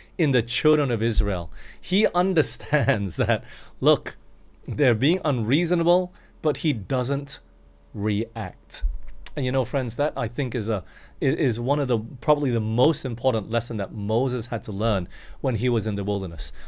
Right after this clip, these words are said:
Not to react when bad situations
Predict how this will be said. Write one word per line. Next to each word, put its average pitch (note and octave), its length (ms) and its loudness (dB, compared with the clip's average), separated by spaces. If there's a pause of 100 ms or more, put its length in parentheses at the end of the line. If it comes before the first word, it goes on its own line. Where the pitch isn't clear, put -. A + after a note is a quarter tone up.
(160)
Not B2+ 500 2
to - 140 -2
react C3 640 -2 (340)
when A#2+ 480 0
bad C3 680 2
situations A#2 960 -2